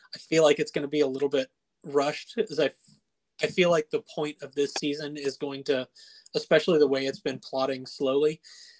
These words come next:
I think the point of the season is getting Andor out of prison and getting him back onto the board, and that, that's where we start season two with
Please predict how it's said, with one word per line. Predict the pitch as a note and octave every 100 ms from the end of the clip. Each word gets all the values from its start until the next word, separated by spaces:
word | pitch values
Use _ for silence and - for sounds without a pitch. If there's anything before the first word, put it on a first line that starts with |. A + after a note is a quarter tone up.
| _ _ _ -
I | D#3
think | E3+
the | D#3+
point | E3+ D#3
of |
the | C#3+
season | - C#3 C#3
is | C3
getting | - C#3+ C#3+
Andor | C3+ C3+ C3+
out | B2+
of | C3
prison | - B2+ C3+ B2+ -
and | C#3+
getting | C#3 D3
him | C#3+ C#3
back | C3+ B2+ -
onto | C3 C#3
the | C3 B2
board, | B2 A#2 - _ - - _ _ _ _ -
and | D#3+ D3
that, | C#3 _ _ -
that's | D3+ C#3+ C#3 -
where | D#3+ C#3+
we | C#3
start | C3+ D#3 C3
season | - D3+ B2+ B2+
two | - C#3
with | B2+ B2